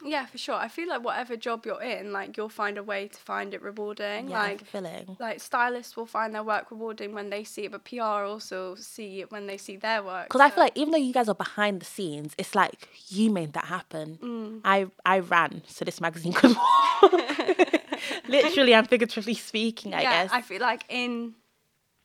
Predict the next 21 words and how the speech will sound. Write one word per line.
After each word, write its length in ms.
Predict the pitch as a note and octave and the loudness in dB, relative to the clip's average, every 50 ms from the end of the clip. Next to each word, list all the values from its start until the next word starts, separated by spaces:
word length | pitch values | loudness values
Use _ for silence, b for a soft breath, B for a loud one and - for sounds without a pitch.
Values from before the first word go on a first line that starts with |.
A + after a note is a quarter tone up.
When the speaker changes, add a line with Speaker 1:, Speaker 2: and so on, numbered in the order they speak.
| - - - - | -20 -20 -20 -18
Speaker 1:
a 60 | - | -10
big 280 | A#3+ - B3 A#3+ A#3+ - | -4 -2 -2 -2 -2 -6
picture, 460 | - B3+ - - - - G#3+ F#3 G3 | -12 -12 -10 -10 -8 -6 -6 -4 -4
there's 180 | G3+ G3+ G3+ - | -6 -8 -8 -6
lots 220 | G#3+ - - - | -6 -6 -8 -10
of 60 | A3+ | -16
people 280 | - A#3 G#3 G#3 - G3+ | -16 -16 -16 -14 -14 -14
involved. 560 | G3 G#3 G#3 - G3 F#3 F#3+ G3 G3+ G#3+ - F3+ | -14 -14 -12 -10 -8 -6 -6 -6 -8 -8 -10 -8
Speaker 2:
Yeah. 380 | F#3+ F#3 - - - - - - | -8 -6 -6 -6 -8 -10 -10 -12
Speaker 1:
So 120 | - A#3+ | -10 -8
even 280 | B3 C4 B3 C4+ C4 B3 | -8 -6 -6 -6 -6 -4
when 220 | A#3+ A3+ A3+ A#3 | -4 -6 -4 -6
you 220 | A3+ G#3 A3+ A3 A3 | -8 -10 -8 -4 -2
are 300 | A3 G#3+ G#3 G#3 G#3 G#3+ b b b b b - | 0 0 2 0 -2 -4 b b b b b -6
a 40 | A3 | -4
little 220 | G#3 - - A3 | -2 -2 -2 -2
intern 580 | G#3+ G#3+ G#3 G#3 - A3 G3 G3+ F#3 F#3+ F#3+ - | -4 -6 -6 -8 -8 -6 -4 -4 -4 -6 -8 -8
and 100 | - G#3+ | -8 -6
you're 100 | G#3+ G#3 | -6 -4
maybe 260 | A3 G#3+ A3 A3 G#3 | -4 -6 -6 -8 -10
just 260 | G3 G3+ G#3 - - | -10 -10 -10 -12 -14